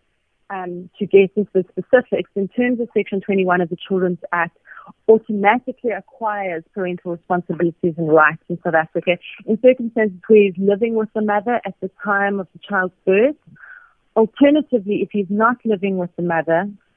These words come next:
at the time of the birth, if he consents to be identified as the child's father, if there's a question about that, or if he pays damages in respect of customary law, and then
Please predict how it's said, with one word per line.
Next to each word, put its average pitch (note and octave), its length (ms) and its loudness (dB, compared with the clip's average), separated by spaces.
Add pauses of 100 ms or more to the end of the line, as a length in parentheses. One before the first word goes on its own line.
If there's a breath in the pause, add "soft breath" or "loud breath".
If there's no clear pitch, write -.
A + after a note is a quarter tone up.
at F#3+ 120 -4
the F#3+ 100 2 (100)
time F#3 240 4
of D#3+ 140 -4
the D#3 60 -6
birth, D3+ 340 2 (500 loud breath)
if G#3+ 80 2
he A3 80 2
consents A3+ 540 2
to G3+ 60 -6
be G3+ 80 4
identified G#3 800 0
as G3 200 -4 (100)
the G#3 100 -8 (120)
child's G#3+ 440 -10 (140)
father, A3 420 -4
if F#3+ 120 -10 (160)
there's F#3 180 -8
a - 60 -18
question G3+ 480 -2
about F#3 320 -2
that, B3 220 2 (1080 soft breath)
or A#3+ 400 6
if G#3+ 140 -10
he G#3+ 100 -14
pays G3 340 -10 (120)
damages G3 680 -8
in G#3 120 -8
respect F#3 320 -8
of F3 80 -20
customary G3+ 500 2
law, G#3+ 240 4 (340 loud breath)
and A#3+ 160 0
then B3+ 160 2